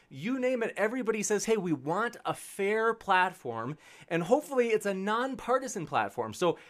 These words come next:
we only have debates here. That's it. So I don't have any sort of videos on, like, my personal views or anything like that. Totally cool if channels like to do that. Don't get me wrong. But here we said, "Hey,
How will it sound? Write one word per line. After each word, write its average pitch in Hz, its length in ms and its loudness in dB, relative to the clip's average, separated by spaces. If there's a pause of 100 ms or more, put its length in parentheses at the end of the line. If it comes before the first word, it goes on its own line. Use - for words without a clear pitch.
(140)
we 156 160 -6 (100)
only 269 320 4
have 143 260 -2
debates 131 400 -2
here. 147 320 -2 (320)
That's 220 380 -2
it. 240 260 4
So 165 140 2
I 170 100 8
don't 220 140 2
have 220 180 -4
any 214 140 -2
sort 214 180 0
of 165 80 0
videos 202 480 2
on, 175 80 -2
like, 160 160 -6
my 123 120 -6
personal 233 440 -2
views 208 320 -6
or 202 80 2
anything 202 240 -2
like 190 140 -4
that. 202 260 2 (220)
Totally 294 300 2
cool 247 240 -2
if 220 40 -8
channels 220 340 -6
like 202 120 -2
to 175 80 -10
do 196 260 -4
that. 240 300 4
Don't 190 160 2
get 233 100 -2
me 202 120 0
wrong. 151 420 0 (260)
But 190 160 4
here 240 240 -4
we 214 120 -4
said, 180 220 -4
"Hey, 208 280 2